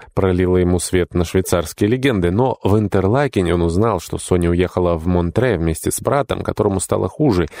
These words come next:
и это задуманное им паломничество в исторические места было для него только предлогом, чтобы повидаться с девушкой и, кто знает,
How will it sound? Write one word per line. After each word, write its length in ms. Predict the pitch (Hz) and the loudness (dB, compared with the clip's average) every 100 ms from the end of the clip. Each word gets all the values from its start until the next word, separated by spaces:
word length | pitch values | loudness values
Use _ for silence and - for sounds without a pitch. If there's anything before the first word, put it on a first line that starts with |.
| - - | -14 -2
и 80 | |
это 260 | 156 151 131 | 0 0 -2
задуманное 600 | 107 117 131 131 113 113 | 0 0 2 0 2 2
им 140 | 113 | 2
паломничество 840 | 101 104 123 175 120 90 87 82 85 | 2 0 0 0 2 0 -2 -2 0
в 60 | |
исторические 640 | 85 - 87 85 - - 95 | 0 0 -2 -2 -6 -2 0
места 360 | 107 - 147 | 0 0 -2
было 360 | 120 107 139 120 | -2 -2 0 2
для 140 | 110 | 0
него 160 | 117 113 | 2 0
только 240 | 113 - | 0 -4
предлогом, 480 | 113 127 95 82 85 | -2 0 0 0 -4
чтобы 260 | - 90 80 | -2 -2 0
повидаться 600 | 90 87 85 - - 87 | 0 2 0 -2 -4 -4
с 80 | 92 | 0
девушкой 640 | 147 165 143 - 139 135 | 0 0 -2 -2 -2 0
и, 220 | 135 90 | -2 -6
кто 220 | - - 73 | -6 -4 -4
знает, 460 | 67 67 71 73 | -2 -4 -4 -8